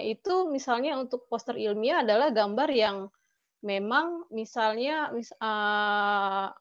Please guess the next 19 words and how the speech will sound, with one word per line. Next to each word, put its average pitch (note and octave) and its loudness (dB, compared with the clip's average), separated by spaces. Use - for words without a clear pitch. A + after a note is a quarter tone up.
misalnya, A#3+ -4
eh, F#3 -2
pathway. C4 2
Nah, G#3+ -4
itu A3 -2
kan D#4 4
dari C4 4
paper B3 -2
il-, B3 4
ilmiah B3 2
juga, B3 6
tentu G3+ -4
saja A3+ 0
Anda A#3+ 4
akan B3+ -4
melampirkan F#3+ -4
referensinya, G#3+ -6
ya F#3 0
kan? G#3 -8